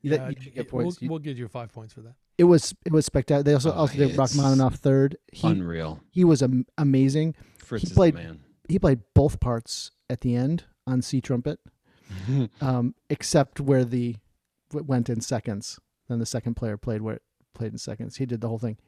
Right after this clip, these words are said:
Speaker 1: It was spectacular. <laughs>
Speaker 3: Yeah, he's, he's a
Speaker 2: Nice.
Speaker 3: stunning
Speaker 1: Yeah.
Speaker 3: artist. Yeah. Wow. I, I think this trumpet trivia thing could catch on. Brian, what
Speaker 1: This
Speaker 3: do you
Speaker 1: is,
Speaker 3: think?
Speaker 1: I, I'm all in. It sounded
Speaker 3: Okay.
Speaker 1: s-, great.
Speaker 3: Now I, now I know what to get you guys for Christmas.
Speaker 2: If you, uh, have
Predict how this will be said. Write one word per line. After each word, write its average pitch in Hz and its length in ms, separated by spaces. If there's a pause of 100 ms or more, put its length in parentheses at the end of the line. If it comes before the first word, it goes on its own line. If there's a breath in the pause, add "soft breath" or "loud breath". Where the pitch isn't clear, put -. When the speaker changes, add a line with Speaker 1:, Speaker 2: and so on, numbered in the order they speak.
(140)
Speaker 1:
It 147 80
was 143 400
spectacular. - 880
<laughs> - 80
Speaker 3:
Yeah, - 200
he's, - 640 (180)
he's - 80
a - 40
Speaker 2:
Nice. - 260
Speaker 3:
stunning 85 600
Speaker 1:
Yeah. 76 80
Speaker 3:
artist. 80 460 (120)
Yeah. 90 260 (800 soft breath)
Wow. 120 460
I, 143 200 (120)
I 165 200
think 139 260
this 113 120
trumpet 107 340
trivia 104 360
thing 87 180
could 80 160
catch 95 260
on. 80 260 (140)
Brian, 104 280
what 98 80
Speaker 1:
This 95 40
Speaker 3:
do 95 40
you 95 60
Speaker 1:
is, 87 100
Speaker 3:
think? 78 260
Speaker 1:
I, 160 280 (200)
I'm 151 180
all 139 200
in. 123 240 (160)
It 160 120
sounded 131 360
Speaker 3:
Okay. 117 160
Speaker 1:
s-, - 180
great. 110 200
Speaker 3:
Now 98 100
I, 95 160 (180)
now 104 160
I 95 60
know 90 120
what 90 100
to 95 80
get 85 160
you 92 60
guys 80 220
for - 80
Christmas. - 580
Speaker 2:
If 143 200
you, 131 140
uh, 123 600
have 117 180